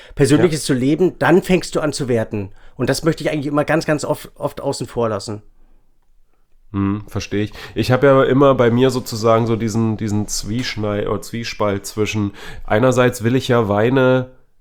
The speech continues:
Speaker 2: jetzt beruflich einkaufen und verkaufen, die Menschen glücklich machen, mit denen ich Geld verdienen kann, die irgendwie, die, die harmonieren, die zum Essen passen und überhaupt. Aber andererseits möchte ich natürlich auch Weine auf einer Weinkarte kuratieren,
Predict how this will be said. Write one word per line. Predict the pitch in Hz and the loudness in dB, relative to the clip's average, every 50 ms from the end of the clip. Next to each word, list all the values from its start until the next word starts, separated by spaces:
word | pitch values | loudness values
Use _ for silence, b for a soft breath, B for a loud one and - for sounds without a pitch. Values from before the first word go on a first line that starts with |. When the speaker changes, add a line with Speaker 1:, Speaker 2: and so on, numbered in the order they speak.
| _ _ _ _ _ | _ _ _ _ _
Speaker 2:
jetzt | - 104 104 - - - - _ _ - - - - - | -6 -6 -6 -6 -8 -12 -14 _ _ -20 -20 -20 -6 -4
beruflich | 117 95 98 113 135 151 - - 123 127 131 135 131 - - - - - - | -4 -2 0 0 -2 -2 -2 0 2 4 4 4 2 -2 -10 -16 -16 -10 -4
einkaufen | - 104 110 120 139 131 - 113 113 117 117 113 - - 123 | -2 0 0 0 0 -2 0 0 2 2 2 2 0 0 0
und | 113 117 | 0 0
verkaufen, | - - 104 98 113 123 - 131 117 113 123 117 - 120 107 | 0 -2 -2 -2 -2 -4 -4 -4 -2 -2 -2 -2 -2 -4 -4
die | 98 104 98 101 104 107 101 b b b b b b b b | -4 -4 -6 -4 -4 -6 -6 b b b b b b b b
Menschen | 107 104 104 110 107 - 107 98 | 0 0 0 0 0 -2 -2 0
glücklich | 110 120 117 - 135 120 - | 0 -2 0 0 -2 -2 0
machen, | 117 113 117 107 98 113 110 | 2 2 2 2 2 0 2
mit | 107 98 98 | 2 2 0
denen | 101 95 101 | 0 -2 -2
ich | 92 - | -4 -2
Geld | - 104 110 113 | -2 -2 -2 0
verdienen | - 120 113 110 110 107 110 104 | 0 -2 0 0 0 -2 -2 -2
kann, | - 110 101 101 110 110 104 | -2 -2 -2 0 0 -2 -2
die | 104 104 | -2 -2
irgendwie, | 78 76 98 101 104 95 95 104 101 101 104 101 B B B B B B B - - | 0 0 0 -2 -2 -4 -4 -4 -2 -2 -4 -4 B B B B B B B -8 -6
die, | 95 95 101 95 - 80 | -2 -2 0 -2 -2 -4
die | - 98 85 | -6 -6 -4
harmonieren, | 90 98 95 98 98 95 98 107 - 113 117 | -2 -2 -2 0 0 0 0 0 0 0 0
die | 107 - | -2 -2
zum | - 101 92 | -4 -6 -6
Essen | - 90 - - 127 107 | -4 -4 -4 -4 -6 -4
passen | - 113 110 - - | -4 -4 -4 -2 -2
und | 110 104 | -2 -2
überhaupt. | 101 87 98 95 95 98 - - | -2 -2 -2 -2 -2 -2 -2 -4
Aber | 101 82 95 | -4 -2 -2
andererseits | 87 98 113 113 110 110 107 110 104 - - | 0 0 0 0 0 0 0 0 -2 -2 -2
möchte | 110 107 - - | -4 -4 -4 -6
ich | 101 | -4
natürlich | 107 104 90 - 120 113 - - | -4 -4 -4 -4 -4 -4 -4 -4
auch | 98 90 85 | -4 -4 -4
Weine | 87 87 87 101 107 123 117 | -4 -4 -2 -2 -2 -2 -2
auf | 101 98 - | -2 -2 -4
einer | 110 101 95 | -4 -6 -4
Weinkarte | 92 95 98 113 113 - 113 98 98 - 110 | -4 -4 -4 -6 -6 -6 -8 -8 -6 -6 -8
kuratieren, | - - 117 107 - 104 98 - - 104 107 110 113 117 117 117 | -8 -6 -6 -4 -4 -4 -6 -6 -6 -4 -2 0 0 0 0 -2